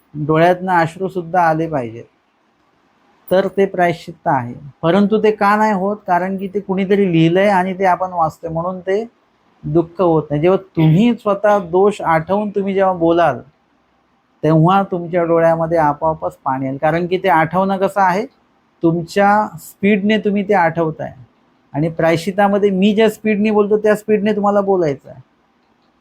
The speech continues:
त्याच्यामुळे तुम्हाला तो स्पेस मिळत नाही त्या दोषाविषयी दुःख करण्यासाठी. म्हणून अशा पद्धतीने आपण आपले दोष आठवून, स्वतःच आठवायचे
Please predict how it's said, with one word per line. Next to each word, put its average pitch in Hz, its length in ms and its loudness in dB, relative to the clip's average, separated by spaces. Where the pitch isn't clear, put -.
त्याच्यामुळे 185 420 2
तुम्हाला 190 360 2
तो 196 180 0
स्पेस 190 440 0
मिळत 185 260 -2
नाही 180 260 -4
त्या 170 160 2
दोषाविषयी 170 600 0
दुःख 165 300 -6
करण्यासाठी. 151 680 -6
म्हणून 185 460 0
अशा 151 300 0
पद्धतीने 170 580 -2
आपण 175 340 -2
आपले 165 340 2
दोष 170 400 0
आठवून, 160 480 -2
स्वतःच 170 440 0
आठवायचे 170 640 -2